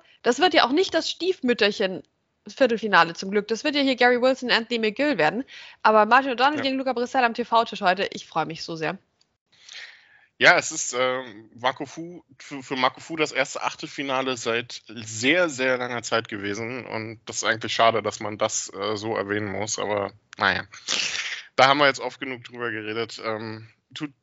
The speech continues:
Speaker 2: tut mir immer noch ein bisschen in der Seele weh, wie, wie viele Spieler ihre Karrieren wegen, ähm,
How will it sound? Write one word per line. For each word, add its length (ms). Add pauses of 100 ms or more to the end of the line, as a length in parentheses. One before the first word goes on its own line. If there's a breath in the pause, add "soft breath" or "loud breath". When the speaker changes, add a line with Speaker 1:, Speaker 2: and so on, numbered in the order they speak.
(180)
Speaker 2:
tut 160
mir 80
immer 160
noch 120
ein 80
bisschen 260
in 80
der 140
Seele 260
weh, 180 (120)
wie, 360
wie 240
viele 720 (260)
Spieler 680
ihre 260
Karrieren 640
wegen, 420
ähm, 840